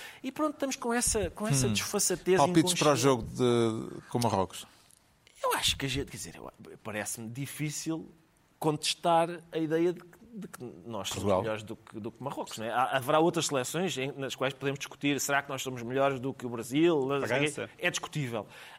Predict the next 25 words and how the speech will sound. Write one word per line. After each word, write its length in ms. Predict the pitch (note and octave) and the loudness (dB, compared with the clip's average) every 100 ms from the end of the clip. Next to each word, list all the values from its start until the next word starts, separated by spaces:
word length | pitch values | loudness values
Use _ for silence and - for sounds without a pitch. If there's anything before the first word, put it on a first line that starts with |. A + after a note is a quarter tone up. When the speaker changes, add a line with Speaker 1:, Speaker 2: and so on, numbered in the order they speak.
| - | -6
Speaker 1:
Nesta 260 | D#3 - F3+ | -4 -2 0
não 140 | F3+ | 0
é 80 | F3+ | 0
assim 200 | F3+ F#3+ | 0 -2
tão 200 | - G3+ | 0 -2
discutível 800 | G3 - - B3 A#3 A#3 A3 G3 | -2 -10 -8 -6 -4 -6 -6 -4
e 260 | C#3 B2 | -4 -4
se 220 | A#2+ - D3 | -8 -6 -2
a 40 | |
gente 220 | D#3 D3+ | -2 -2
entrar 360 | D#3+ F#3+ E3 C3 | -2 2 2 2
com 160 | C#3 | 0
esta 240 | D3+ D3 E3 | -2 -2 -4
mesma 280 | E3+ D3 C#3 | -4 -4 -4
desfaçatez 680 | - - E3+ - C3+ D#3 C3 | -4 -4 -4 -4 -4 -6 -6
parva, 580 | - D3 C3+ B2 A#2+ - - - - - - - - | -2 0 2 2 -2 -4 -12 -18 -18 -18 -20 -18 -8
é 220 | C3+ C3 | -2 -2
possível 580 | - - D3 C3 D3 D3 | -2 -2 -2 0 0 0
que 520 | - D#3 D#3+ D#3+ E3 - F#3+ G3+ _ _ _ - B2 - | -2 -2 0 -2 -6 -14 -20 -20 _ _ _ -20 -16 -10
a 40 | C#3+ | -8
gente 280 | D3+ D#3 | -8 -8
faça 280 | - D3+ - | -4 -4 -4
um 120 | D#3+ | -8
bom 160 | D#3+ D#3+ | -10 -10
resultado. 440 | D#3 E3 C4 - | -10 -12 -12 -14